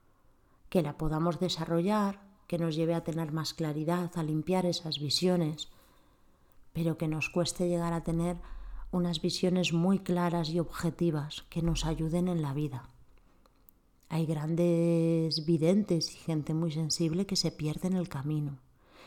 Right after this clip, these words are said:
y se pierde porque al final acaban atrapados en un mundo que es más fantasioso que real. Y tal vez no sea fantasioso y sea totalmente real. Para ellos lo es, para todos puede serlo,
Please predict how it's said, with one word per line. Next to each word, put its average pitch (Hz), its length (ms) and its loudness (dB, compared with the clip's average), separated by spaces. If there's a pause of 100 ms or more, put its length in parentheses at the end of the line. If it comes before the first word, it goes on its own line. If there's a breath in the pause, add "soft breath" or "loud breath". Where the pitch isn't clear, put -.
(100)
y 185 100 4
se 180 160 6
pierde 202 380 2
porque 180 280 -4
al 170 80 -2
final 185 540 0 (680 loud breath)
acaban 180 400 0
atrapados 180 720 0
en 170 140 0
un 170 120 2
mundo 196 480 2
que 156 400 0
es 175 140 -2
más 180 260 -2
fantasioso 202 800 -2
que 151 100 -8
real. 165 480 -4 (920 soft breath)
Y 214 100 0
tal 233 200 2
vez 247 120 6
no 247 160 8
sea 226 200 2
fantasioso 208 640 0
y 185 60 4
sea - 320 2 (120)
totalmente 214 600 2
real. 202 420 -4 (320)
Para 180 260 2
ellos 226 280 4
lo 226 120 8
es, 240 340 2 (120)
para 143 200 0
todos 220 360 2
puede 170 260 2
serlo, 180 460 -2